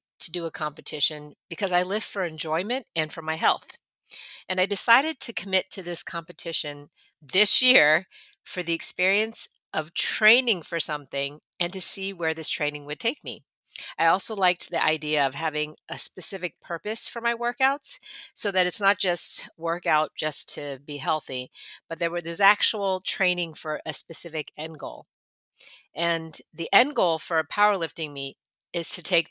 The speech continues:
your months of training and give it your one best shot, or actually three <laughs> best shots, to get your heaviest lift for these three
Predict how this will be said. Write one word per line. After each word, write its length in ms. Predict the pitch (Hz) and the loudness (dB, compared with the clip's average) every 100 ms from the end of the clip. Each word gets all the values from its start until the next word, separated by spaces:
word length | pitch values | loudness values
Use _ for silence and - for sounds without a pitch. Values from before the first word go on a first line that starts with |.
| - | -8
your 100 | 156 | -4
months 300 | 151 180 262 | -4 -4 -6
of 80 | |
training 560 | - 277 240 151 139 196 _ _ - - - - | 0 4 4 4 0 -6 _ _ -20 -20 -12 -4
and 160 | 165 | -2
give 160 | 175 170 | 0 0
it 80 | 185 | 0
your 160 | 151 | -2
one 280 | 147 156 208 | 0 0 4
best 220 | 254 262 | 6 8
shot, 360 | - 226 160 156 _ | 8 10 10 8 _
or 100 | 160 | -2
actually 440 | 156 - 156 147 - | 0 0 -2 -6 -14
three 300 | - 202 220 | -18 -2 0
<laughs> 0 | |
best 240 | 208 185 202 | 4 4 4
shots, 600 | - 143 147 - - - _ _ _ _ - _ _ | 4 4 2 0 -6 -6 _ _ _ _ -20 _ _
to 80 | 196 | 0
get 180 | 175 170 | 2 2
your 120 | 170 | 2
heaviest 460 | 160 151 160 156 160 | 0 0 0 -4 -2
lift 320 | 147 - - _ | -2 -2 -6 _
for 220 | - 160 | -10 -6
these 380 | 151 156 156 151 | -6 -4 -4 -4
three 500 | - 160 170 170 180 | -6 -6 -4 -2 -4